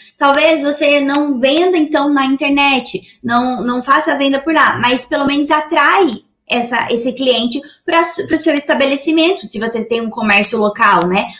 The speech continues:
Ou um ateliê ali, né? Se você tem, atende as pessoas da sua cidade, você vai atrair, você vai realmente Antigamente, a gente fazia a publicidade aonde? Nos outdoors,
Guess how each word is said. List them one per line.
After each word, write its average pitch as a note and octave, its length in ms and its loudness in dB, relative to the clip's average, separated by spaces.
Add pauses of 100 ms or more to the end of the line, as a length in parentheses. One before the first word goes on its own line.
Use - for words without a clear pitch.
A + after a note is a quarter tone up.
Ou C4 220 6
um B3 60 2
ateliê A#3 640 4
ali, G#3 320 0
né? G#3+ 340 -6
Se G#3 180 -8
você G#3+ 300 -4
tem, A#3 340 -4 (240)
atende C4 440 2
as C#4+ 100 -2
pessoas C4+ 280 -4
da C4+ 100 -2
sua C#4 140 -2
cidade, C#4 540 0 (300)
você C#4+ 260 0
vai C#4 240 2
atrair, D#4+ 500 0
você B3 260 -4
vai A#3+ 180 0
realmente C#4+ 500 0 (240)
Antigamente, C#4+ 760 2
a C4+ 40 0
gente C4 220 -2
fazia B3+ 240 0
a B3+ 60 0
publicidade A#3+ 1000 0 (260)
aonde? C4 560 2
Nos A#3 180 -4
outdoors, A#3 840 -2